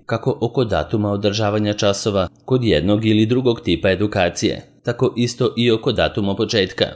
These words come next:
ali i trajanja konkretnog seminara.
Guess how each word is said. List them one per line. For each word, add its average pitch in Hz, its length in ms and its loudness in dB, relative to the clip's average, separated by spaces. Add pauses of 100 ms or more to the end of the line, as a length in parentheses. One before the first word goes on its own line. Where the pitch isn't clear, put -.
(220)
ali 117 360 -2
i 123 160 -2
trajanja 120 520 0 (240)
konkretnog 117 560 0
seminara. 87 540 -2